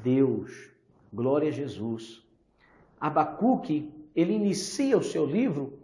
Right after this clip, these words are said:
fazendo alguns questionamentos, dos quais nós vemos que Deus responde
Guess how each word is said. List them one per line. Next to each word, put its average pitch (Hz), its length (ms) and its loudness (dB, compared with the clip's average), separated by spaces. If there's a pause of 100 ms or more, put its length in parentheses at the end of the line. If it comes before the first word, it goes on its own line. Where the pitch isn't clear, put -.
(420)
fazendo 202 640 6
alguns 214 540 4
questionamentos, 247 1400 0 (1600)
dos - 220 0
quais 214 540 6
nós 151 260 -2
vemos 190 460 0
que - 200 -10
Deus 208 800 6 (440)
responde 143 960 0